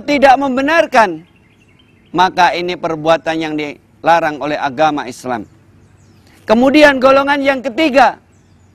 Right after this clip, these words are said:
golongan yang mana dia ini mendatangi dukun,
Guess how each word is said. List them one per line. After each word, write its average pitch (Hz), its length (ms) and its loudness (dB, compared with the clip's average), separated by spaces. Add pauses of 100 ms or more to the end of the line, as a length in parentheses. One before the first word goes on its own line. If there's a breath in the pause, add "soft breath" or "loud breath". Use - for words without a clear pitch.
(520)
golongan 277 480 2
yang 277 240 0 (1120)
mana 294 460 2
dia 277 340 2
ini 294 320 -2
mendatangi 277 760 0
dukun, 269 480 2